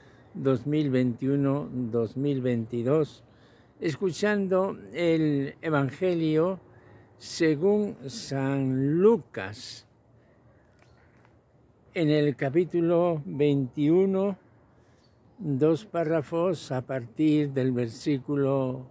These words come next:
veinticinco. En aquel tiempo dijo Jesús:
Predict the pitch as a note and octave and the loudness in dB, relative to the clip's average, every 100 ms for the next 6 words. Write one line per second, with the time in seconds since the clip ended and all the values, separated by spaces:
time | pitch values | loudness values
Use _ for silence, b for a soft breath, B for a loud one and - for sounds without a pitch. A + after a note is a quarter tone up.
0 | - C#3 C3 C#3 A#2 B2 A2+ - A2+ F#2 | -12 -4 0 2 0 -6 -8 -4 -4 -6
1 | - - _ _ _ _ _ _ _ _ | -10 -20 _ _ _ _ _ _ _ _
2 | _ _ - b b b b b b b | _ _ -20 b b b b b b b
3 | b b b _ - F3+ E3+ A3+ F#3+ A3 | b b b _ -4 0 6 6 6 4
4 | G#3+ F3+ F3 D#3+ C#3+ C3 B2+ A2+ B2+ A2+ | 4 4 4 4 2 -4 -4 -2 -2 -2
5 | - - | -8 -16